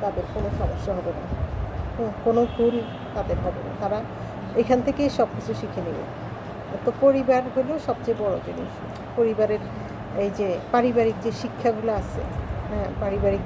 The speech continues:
যেই আপনার এগুলো আছে, সেগুলো কিন্তু খুব, খুব ইম্পর্টেন্ট। আমাদের, মানে, অনেকের মধ্যে যে জিনিসগুলো নাই, যে জিনিসটা খুবই বেশি অভাব, সেটা হলো পারিবারিক শিক্ষা। হুম, ভদ্রতা, নম্রতা, টাইমিং,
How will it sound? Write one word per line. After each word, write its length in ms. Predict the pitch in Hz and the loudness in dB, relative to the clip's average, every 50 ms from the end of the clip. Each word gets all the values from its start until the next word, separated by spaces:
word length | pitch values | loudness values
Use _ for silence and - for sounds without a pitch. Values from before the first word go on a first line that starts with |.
| - | -2
যেই 160 | - 202 190 190 190 - - - - - - - - 185 | -2 -2 -2 -2 -4 -6 -8 -8 -6 -6 -6 -6 -4 -6
আপনার 300 | 190 - 202 190 185 175 - - - - - - - 202 214 214 - - - - | -4 -2 0 2 2 0 0 -4 -8 -8 -8 -8 -8 -8 -8 -8 -8 -6 -6 -6
এগুলো 300 | 208 196 226 214 214 208 | -2 0 2 4 4 4
আছে, 240 | 196 180 - - - - - | 4 2 -2 -6 -6 -4 -4
সেগুলো 280 | 220 190 196 208 208 208 - | -4 -2 0 0 -2 0 -2
কিন্তু 240 | 226 208 - 214 208 - - | -2 -4 -4 -4 -6 -6 -6
খুব, 100 | - - - - - - - | -8 -8 -6 -8 -4 0 2
খুব 260 | 277 269 - - - | 2 2 2 0 0
ইম্পর্টেন্ট। 480 | 226 214 185 - 180 165 - - - - - - - - - - - - - - - - - - - - - - - - - - - - - - - - - | 0 2 2 2 0 0 0 -2 -6 -6 -6 -6 -6 -6 -4 -4 -4 -2 -2 -4 -4 -4 -6 -8 -8 -8 -10 -10 -10 -10 -10 -8 -8 -8 -8 -8 -8 -6 -4
আমাদের, 400 | - 214 226 240 233 - 269 285 285 - - - - - - - - | -2 2 2 4 4 6 4 4 4 0 -6 -8 -8 -8 -8 -4 0
মানে, 200 | 220 233 233 202 214 | 2 2 2 4 4
অনেকের 340 | 247 262 277 269 277 294 285 | 6 6 6 6 4 4 4
মধ্যে 360 | 285 294 294 - 294 285 269 | 4 4 4 2 2 2 2
যে 200 | - 240 247 240 208 233 | 4 4 2 2 2 0
জিনিসগুলো 500 | 226 208 220 214 - - - 226 233 226 | 0 0 0 0 -2 -2 0 2 2 2
নাই, 260 | 220 208 180 180 214 220 214 - | 2 2 0 0 -2 -4 -4 0
যে 120 | 226 220 214 - | 0 0 0 0
জিনিসটা 360 | 220 208 202 - - - 220 - - | 0 -2 -2 -2 -2 -4 -4 -2 0
খুবই 200 | - 277 247 277 | 2 4 4 4
বেশি 320 | 247 254 240 - - 254 226 | 4 4 0 0 4 4 4
অভাব, 200 | 208 202 214 226 - - | 6 6 2 0 0 -2
সেটা 200 | - 247 - 240 | -4 -2 -2 0
হলো 140 | 240 247 247 233 - | 0 0 0 0 2
পারিবারিক 460 | - 226 208 220 220 226 220 202 208 208 - - | 2 2 2 4 4 4 4 2 2 -2 -6 -8
শিক্ষা। 320 | - - - - - 180 - - - - - - - - - - - - - - - - - | -8 -8 -8 -6 -6 -6 -6 -6 -6 -8 -6 -6 -4 -4 -4 -6 -6 -8 -8 -8 -8 -6 -2
হুম, 160 | - 247 254 233 190 190 | 0 2 2 2 2 4
ভদ্রতা, 580 | 220 233 226 220 - 240 233 233 - 233 220 220 | 4 4 4 6 4 2 4 4 4 4 4 4
নম্রতা, 680 | 226 226 226 220 220 214 214 214 208 - - 214 208 202 - - | 4 4 4 4 4 4 2 2 2 2 2 2 2 2 2 2
টাইমিং, 480 | 240 220 220 214 214 214 214 214 214 | 2 4 4 4 4 4 2 2 2